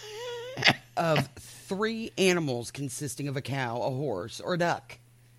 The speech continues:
You've never been kicked by a cow. You've never touched a cow. No, zip it. Whatever. Okay. Evidently, Noah's been kicked by a cow.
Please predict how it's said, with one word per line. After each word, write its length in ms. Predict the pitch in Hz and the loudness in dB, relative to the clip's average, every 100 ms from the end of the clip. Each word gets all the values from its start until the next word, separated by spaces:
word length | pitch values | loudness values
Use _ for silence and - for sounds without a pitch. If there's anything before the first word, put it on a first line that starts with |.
| - - - - | -20 -20 -16 -4
You've 140 | 190 | 2
never 260 | 190 175 175 | 6 6 4
been 140 | 156 | 0
kicked 240 | 143 143 123 | -2 -4 -2
by 120 | 117 | -4
a 40 | |
cow. 360 | 110 101 - - - - - - | -4 -6 -8 -12 -20 -20 -20 -10
You've 100 | 151 | -4
never 180 | 160 147 | -2 -4
touched 360 | - 202 - 160 | -4 -8 -8 -12
a 20 | |
cow. 520 | 151 170 165 160 160 - - - | -6 -4 -4 -4 -8 -12 -18 -12
No, 100 | 151 - - - - - | -12 -12 -20 -20 -20 -18
zip 280 | 120 120 107 | -12 -10 -8
it. 320 | 101 - - - - - - - - - | -8 -6 -8 -8 -20 -20 -20 -20 -20 -8
Whatever. 540 | - 92 85 67 - - - - - - - - - - | -2 -2 -2 -2 -4 -6 -20 -20 -20 -20 -20 -20 -12 -4
Okay. 540 | 90 85 - - - - - - - - - - - - - - - | -2 -2 -6 -12 -14 -20 -20 -20 -20 -20 -20 -20 -20 -20 -20 -12 -2
Evidently, 380 | 147 165 165 160 | 4 4 6 4
Noah's 280 | 120 220 190 | 6 4 4
been 160 | 131 | 2
kicked 260 | 101 120 - | 4 2 4
by 140 | 101 | 2
a 80 | 92 | 2
cow. 460 | - 87 80 73 | 2 0 0 -2